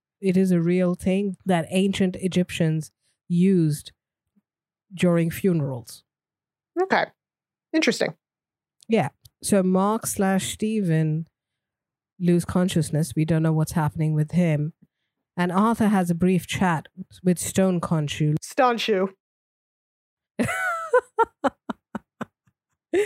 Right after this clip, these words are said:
Speaker 1: Basically telling him that you're the reason why I'm here,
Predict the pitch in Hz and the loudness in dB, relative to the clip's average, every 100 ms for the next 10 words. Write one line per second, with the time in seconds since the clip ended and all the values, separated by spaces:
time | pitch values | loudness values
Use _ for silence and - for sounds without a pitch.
0 | 403 - - _ _ - 262 277 262 226 | -2 -10 -20 _ _ 0 0 0 0 0
1 | 214 208 185 180 175 165 160 160 156 - | 0 0 0 2 2 2 0 0 -2 -2
2 | 175 170 185 196 208 202 208 190 190 196 | 0 2 4 2 2 2 2 2 2 2
3 | 160 143 165 | 2 0 -2